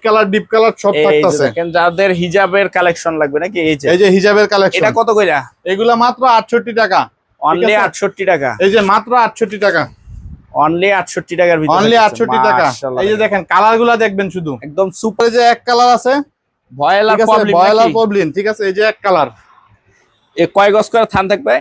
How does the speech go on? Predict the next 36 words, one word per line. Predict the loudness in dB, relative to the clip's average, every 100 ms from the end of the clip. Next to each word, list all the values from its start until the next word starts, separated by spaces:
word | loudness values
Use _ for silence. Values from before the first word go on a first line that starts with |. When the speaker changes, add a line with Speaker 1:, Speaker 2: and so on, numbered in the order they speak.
| -4
Speaker 1:
থান | -2 0 0
থাকবে | 0 0
তিরিশ, | 0 0 2 2 -2 -4
তিরিশ | -2 0 0
গজ | 0 0 -2 -8 -2
পবলিন | 0 0 0
আর | 0
বিশ | 0 -2 0
গজ | 2 2
ভয়েল। | 2 2 2 0 -8 -8
Speaker 2:
আচ্ছা, | -4 -4 -2 -4 -4 _ _ -2
এ-, | -2 0
এ-, | -2 -2
এটা | -2 0
কালার | 0 0 -2 0
কতগুলো | -2 0 0 0
হবে? | -2 -8 -18 _
Speaker 1:
এগুলা | 0 2 2
কালার | 2 2 2 0
সব, | 0 0 -2 -2 -2
বাংলাদেশে | 0 0 -2 -2
যত | -2 -2
কালার | -2 0 0
আছে | 0 -2 -8 -10 _
Speaker 2:
সব | -4 -2 0
Speaker 1:
সব | 0
Speaker 2:
পাবে? | 0
Speaker 1:
কালার | 0 0 2
হবে। | 2 -2 -4
Speaker 2:
এটা | -6 -2
কত | -2
কইরা? | 0 0 -2 -4 _ -2
Speaker 1:
এগুলা | 2 2 2
মাত্র | 2 0 -2
চুয়ান্ন | 0 0 0 0
টাকা। | 0 0